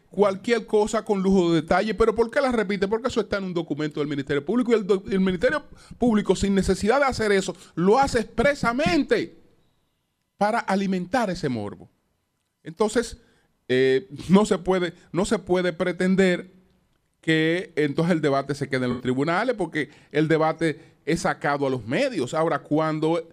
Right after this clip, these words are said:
cuando eso no ocurra, cuando el Ministerio Público se limite a lo que tiene que hacer, cuando tiene indicios sobre una persona, es dirigirse al juez.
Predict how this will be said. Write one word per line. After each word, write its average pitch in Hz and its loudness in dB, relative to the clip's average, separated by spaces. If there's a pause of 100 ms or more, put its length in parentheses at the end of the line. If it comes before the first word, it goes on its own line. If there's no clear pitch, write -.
(220)
cuando 165 2
eso 277 0
no 277 2
ocurra, 160 0 (1120)
cuando 180 0
el 190 0
Ministerio 220 0
Público 240 0
se 196 -2
limite 196 0
a 196 0
lo 190 -2
que - -18
tiene 202 -2
que 190 -2
hacer, 131 -2
cuando 120 -4
tiene 220 -2
indicios 151 -6
sobre 127 -4
una 170 -2
persona, 139 -6 (1040)
es 175 0
dirigirse 214 2
al 170 0
juez. 127 -2